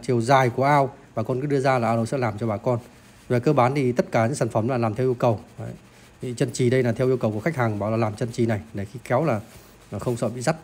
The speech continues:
chân chì. Còn ngoài ra thì có cái chân chì kẹp tay kia thì giá thành nó rẻ hơn.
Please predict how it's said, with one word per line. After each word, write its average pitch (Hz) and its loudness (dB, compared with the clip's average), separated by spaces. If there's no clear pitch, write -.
chân 120 -2
chì. 113 -2
Còn 110 -4
ngoài 117 2
ra 127 2
thì 120 -2
có 131 -4
cái 135 -4
chân 131 0
chì 113 -2
kẹp 117 -4
tay 131 0
kia 131 -2
thì 110 -6
giá 123 0
thành 110 -2
nó 120 0
rẻ 117 0
hơn. 139 6